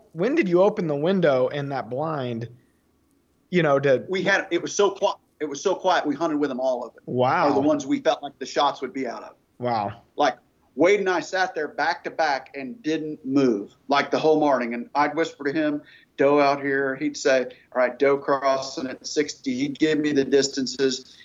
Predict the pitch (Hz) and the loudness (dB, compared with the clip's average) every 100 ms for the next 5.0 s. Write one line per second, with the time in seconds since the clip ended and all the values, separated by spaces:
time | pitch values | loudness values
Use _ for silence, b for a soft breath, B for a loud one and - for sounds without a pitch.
0 | B - 143 135 131 127 135 160 170 165 | B -4 2 4 4 4 6 6 6 4
1 | 156 139 147 147 143 - - 165 147 151 | 4 4 2 2 -2 -6 -4 -2 0 -2
2 | 139 143 127 123 120 127 147 123 143 131 | 0 0 0 0 -2 -4 -4 0 0 2
3 | 127 117 139 131 131 120 131 156 - 139 | -2 -2 -2 -2 -6 -4 0 0 2 2
4 | 120 135 120 113 b b - 139 127 | 2 -2 -2 -4 b b -2 0 0